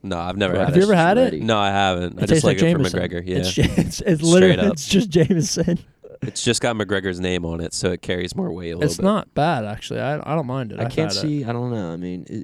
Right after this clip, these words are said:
Speaker 2: is, I can't see Ir-, many Irishmen living in Canada. Is Ireland typically a colder climate?
Speaker 3: Yeah, it's, it's cold, but, like, it's the same, it's pretty much the same climate as England.
Speaker 1: More rainy.
Speaker 3: It's just
Speaker 2: Okay.
Speaker 3: rainy.
Speaker 1: Yeah.
Speaker 3: Yeah.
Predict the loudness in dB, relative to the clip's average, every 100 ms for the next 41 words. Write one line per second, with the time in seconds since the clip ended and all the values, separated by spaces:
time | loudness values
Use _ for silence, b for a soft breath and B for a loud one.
0 | -10 -10 -12 -18 _ _ -20 _ -14 -8
1 | -8 -6 -4 -4 -4 -6 -6 -6 -6 -6
2 | -8 -10 -16 -14 -12 -12 -12 -14 -14 -12
3 | -12 -12 -10 -6 -2 0 0 -2 -4 -6
4 | -14 -14 -8 -6 -4 -6 -8 -8 -6 -6
5 | -10 _ _ -4 0 2 2 -2 -8 -4
6 | -4 0 2 4 4 2 0 -2 -2 -14
7 | -20 _ _ _ -6 -4 -2 2 2 0
8 | -2 0 0 -2 -2 -2 -2 -2 -2 0
9 | -2 -4 -8 -12 -12 -10 -10 -10 -6 -4
10 | -2 -4 -4 -2 -2 0 2 0 -2 -4
11 | -10 -4 -2 0 -2 -6 -10 -8 -8